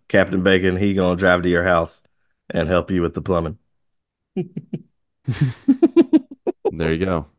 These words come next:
Speaker 2: He'll help you for free ninety-nine.
Speaker 1: Oh, free?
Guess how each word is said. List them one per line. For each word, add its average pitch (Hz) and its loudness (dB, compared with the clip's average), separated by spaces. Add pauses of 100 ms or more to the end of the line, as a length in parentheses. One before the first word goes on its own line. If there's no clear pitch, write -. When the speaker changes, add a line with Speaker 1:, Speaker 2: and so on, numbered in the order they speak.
(680)
Speaker 2:
He'll 95 2
help 101 4
you 104 4
for 82 -4
free 104 0
ninety-nine. 101 -2 (840)
Speaker 1:
Oh, 143 4 (180)
free? 143 4